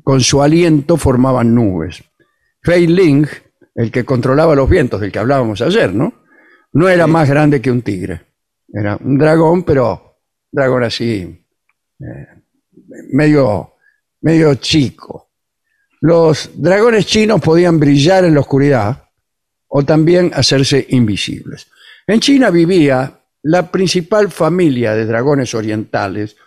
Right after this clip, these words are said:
Speaker 1: que comprendía muchas especies, cuyo tamaño variaba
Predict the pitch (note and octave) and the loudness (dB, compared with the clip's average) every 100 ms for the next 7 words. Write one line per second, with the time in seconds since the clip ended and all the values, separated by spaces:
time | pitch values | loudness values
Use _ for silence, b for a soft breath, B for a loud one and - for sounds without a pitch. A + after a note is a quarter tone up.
0 | b b b B2 D3+ C#3+ D3 E3+ F3 F#3+ | b b b -4 -2 0 2 2 2 0
1 | E3 D3 C3+ - B2+ F#2+ - F#2 - B2 | 0 -2 -2 -4 -6 -6 -6 -8 -8 -6
2 | B2+ B2+ C#3 D3+ C3+ B2+ C#3 D3 C#3+ A2+ | -2 -2 0 0 0 0 0 0 0 0
3 | G#2+ A2+ - | -2 -4 -10